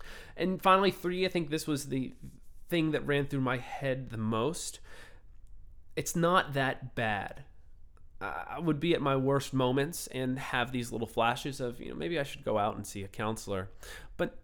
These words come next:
after about a twelve or twenty-four hour period, it wasn't that bad anymore. I figured I'd gotten through the worst of some of these things. Uh,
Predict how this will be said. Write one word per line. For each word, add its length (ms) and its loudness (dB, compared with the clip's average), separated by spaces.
after 400 4
about 440 6
a 280 0
twelve 640 0
or 80 -2
twenty-four 460 -4
hour 220 0
period, 880 0
it 120 0
wasn't 440 2
that 260 2
bad 220 -2
anymore. 460 -2
I 60 -2
figured 280 -4
I'd 160 -4
gotten 240 -2
through 160 -6
the 100 -4
worst 380 -4
of 60 -8
some 260 -6
of 80 -2
these 200 -6
things. 520 -8
Uh, 200 -6